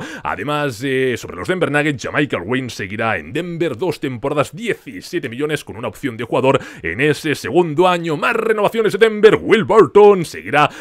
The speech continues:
en los Nuggets, seguirá en este proyecto en el que ya lleva tiempo, a ver si Denver puede pasar al siguiente nivel, si las lesiones le respetan. Pues sobre los Denver Nuggets, algo más, ¿sí?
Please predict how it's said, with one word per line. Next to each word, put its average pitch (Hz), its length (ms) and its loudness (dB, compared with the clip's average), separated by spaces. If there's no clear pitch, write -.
en 170 340 2
los 170 240 4
Nuggets, 147 420 0
seguirá 117 1040 -2
en 98 100 -8
este 147 300 -4
proyecto 117 360 -4
en 196 60 0
el 135 120 -2
que 113 100 -4
ya 120 140 -2
lleva 117 240 -4
tiempo, 156 300 -2
a 147 40 0
ver 131 140 -4
si 127 260 -10
Denver 160 540 0
puede 139 240 -2
pasar 143 280 0
al 120 160 -2
siguiente 135 460 -4
nivel, 160 300 0
si - 160 -12
las 78 140 -8
lesiones 123 380 -8
le 113 80 -4
respetan. 120 580 -4
Pues 160 480 4
sobre 165 340 2
los 156 640 6
Denver 196 440 4
Nuggets, 190 500 2
algo 151 220 2
más, 175 300 0
¿sí? - 400 -8